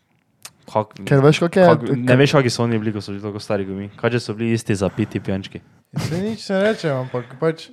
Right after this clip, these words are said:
Speaker 2: Ja, ja.
Speaker 3: koga poznaš od starejših, ne vem zdaj, kak so oni imeli pogovor, ampak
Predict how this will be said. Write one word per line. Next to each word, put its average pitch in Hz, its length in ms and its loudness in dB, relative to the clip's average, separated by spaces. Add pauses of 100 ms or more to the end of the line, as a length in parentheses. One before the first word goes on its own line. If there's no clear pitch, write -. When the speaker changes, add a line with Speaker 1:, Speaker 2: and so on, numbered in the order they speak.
(140)
Speaker 2:
Ja, 131 340 -6 (420)
ja. 135 120 -4
Speaker 3:
koga 175 260 4
poznaš 147 520 0
od 127 80 -6
starejših, 135 600 -6 (340)
ne 113 200 -10
vem 147 160 -2
zdaj, 139 160 -4
kak 135 160 -10
so - 140 -10
oni 143 160 -4
imeli 143 220 -4
pogovor, 127 480 -6
ampak 113 300 -14